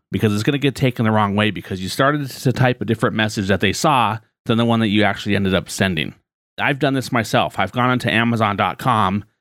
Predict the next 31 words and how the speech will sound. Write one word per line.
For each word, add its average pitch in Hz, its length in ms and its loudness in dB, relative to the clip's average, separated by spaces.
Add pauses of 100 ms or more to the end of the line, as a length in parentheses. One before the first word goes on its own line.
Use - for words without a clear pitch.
(280)
when 101 520 0 (880)
a 110 60 2
package 120 440 -2
was 101 80 -8
supposed - 260 -2
to 110 60 -2
be 98 100 2
delivered 92 640 0
or 98 340 2
it 90 180 -2
was 90 220 -2
lost 104 320 0
in 95 100 0
transit 98 480 0
or 95 60 0
whatever 113 300 0
the 104 80 -2
case 98 320 -4
may 101 100 -2
be, 92 240 -2
and 98 80 -2
I 95 120 2
hop 107 260 0
onto 104 200 0
the 98 80 0
live 92 300 0
support - 400 -8
chat 107 320 -2
system 95 340 -10
on 92 80 -6
Amazon, 98 680 0